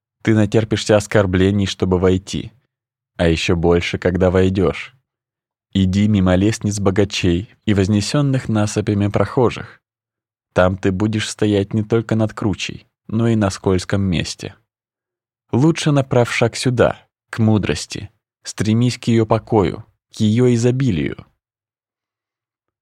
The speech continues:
В делах человеческих ко всему, что на первый взгляд возвышается только над совсем уж низким,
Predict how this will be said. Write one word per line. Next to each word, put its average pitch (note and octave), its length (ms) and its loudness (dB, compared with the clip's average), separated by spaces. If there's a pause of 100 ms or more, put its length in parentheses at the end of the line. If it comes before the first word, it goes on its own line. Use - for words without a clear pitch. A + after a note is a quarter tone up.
(640)
В F2 140 -4
делах G2+ 400 0
человеческих C3+ 960 -2
ко C#3 140 0
всему, D#3+ 340 0
что - 180 -2
на G2+ 140 2
первый F#2+ 360 2
взгляд F#2 440 0
возвышается F#2 680 0
только F#2 360 -4
над F#2 240 -2
совсем G#2 340 -4
уж G2 180 -4
низким, A#2 440 -4